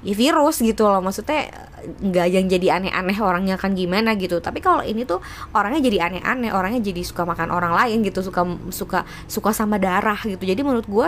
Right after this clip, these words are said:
sepertinya ini bukan diakibatkan oleh virus, tapi diakibatkan oleh sebuah obat itu gitu loh.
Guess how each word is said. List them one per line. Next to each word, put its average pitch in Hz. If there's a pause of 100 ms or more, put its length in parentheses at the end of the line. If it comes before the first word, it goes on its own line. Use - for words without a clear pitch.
sepertinya 269
ini 349
bukan 196
diakibatkan 175
oleh 185
virus, 262
tapi 285 (320)
diakibatkan 190
oleh 202
sebuah 185
obat 180
itu 202
gitu 165
loh. 147